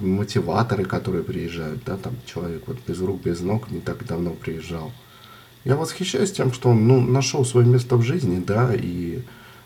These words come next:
вот этими мотивационными лекциями он зарабатывает кучу денег. Хотя на самом деле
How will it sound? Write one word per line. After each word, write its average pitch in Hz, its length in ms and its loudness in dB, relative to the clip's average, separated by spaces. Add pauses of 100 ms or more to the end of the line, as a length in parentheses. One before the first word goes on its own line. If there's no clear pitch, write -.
вот - 160 -4
этими 92 260 0
мотивационными 101 800 2
лекциями 104 580 0
он 90 280 -4 (380)
зарабатывает 104 520 2
кучу 117 300 0
денег. 123 420 0 (340)
Хотя 101 240 0
на 98 60 0
самом 107 400 2
деле 113 340 6